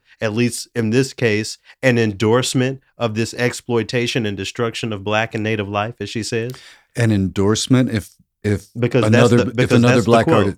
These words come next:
Speaker 2: if another Black artist stays
Speaker 1: Or,
Speaker 2: at
Speaker 1: or,
Speaker 2: Harvard?
Speaker 1: or a white one or anybody. She's saying that she could not be there anymore because she could not endorse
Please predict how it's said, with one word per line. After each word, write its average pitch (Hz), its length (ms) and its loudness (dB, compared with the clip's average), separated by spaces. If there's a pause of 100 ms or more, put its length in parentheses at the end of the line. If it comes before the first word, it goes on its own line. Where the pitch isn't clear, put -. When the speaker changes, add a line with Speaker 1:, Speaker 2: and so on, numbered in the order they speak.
(100)
Speaker 2:
if 104 160 -4
another 110 260 2
Black 104 320 2
artist 95 300 0
stays 117 760 -2 (180)
Speaker 1:
Or, 151 160 4
Speaker 2:
at 131 160 4
Speaker 1:
or, 123 40 4
Speaker 2:
Harvard? 143 320 6
Speaker 1:
or 135 140 6
a 120 60 2
white 127 280 2
one 131 200 0
or 117 80 -2
anybody. 107 600 0 (140)
She's 175 340 0
saying 120 320 2
that 107 140 -2
she 190 260 0
could 147 240 0
not 131 300 0
be 139 120 2
there 123 220 0
anymore 107 540 -4 (200)
because 110 360 0
she 147 200 0
could 127 220 -4
not 113 320 0
endorse 110 720 0